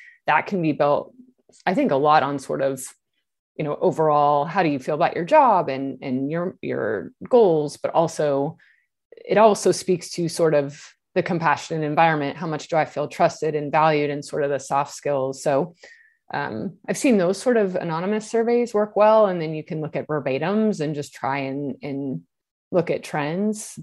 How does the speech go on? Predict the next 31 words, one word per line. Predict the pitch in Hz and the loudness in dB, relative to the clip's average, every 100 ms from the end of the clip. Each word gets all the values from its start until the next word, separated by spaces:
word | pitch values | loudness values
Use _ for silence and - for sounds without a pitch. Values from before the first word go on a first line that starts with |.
| - | 0
but | 147 127 - - - 165 | 2 2 -2 -10 -14 -4
those | 190 196 185 - - - _ _ | 0 0 -4 -10 -20 -20 _ _
are | 170 170 | -4 -2
hard | 170 151 160 | 2 0 0
too, | - 196 208 | -2 -2 0
because, | 165 165 143 - - - _ - | -2 -4 -8 -8 -20 -20 _ -12
you | 160 | -10
know, | 139 | -8
people | - 170 147 | -8 -4 -4
can | 147 156 | -4 -6
be | 143 | -4
reluctant | 139 131 131 139 139 - | -2 -4 -4 -8 -10 -10
to | - 71 | -10 -10
share. | - 135 127 - - | -6 -4 -4 -4 -6
So | - 135 135 - _ - _ _ _ _ _ - | -4 -2 -2 -8 _ -20 _ _ _ _ _ -6
yeah, | 165 151 165 | 0 0 0
I, | 175 170 - 170 | -2 -2 0 -2
I | |
don't | 175 | 0
know | 170 170 | 0 2
that | 160 | 2
there's | 151 160 147 | 2 0 -2
necessarily | 160 - - 156 151 147 143 | -8 -8 -6 0 0 2 0
a | |
survey | 131 165 156 151 143 | 0 0 2 2 2
or | 139 156 143 | 0 -2 -2
a | |
scale | - - 143 139 151 | -4 -2 0 2 0
that | 143 | -2
can | - 147 143 | -6 -8 -4
me-, | 135 | -6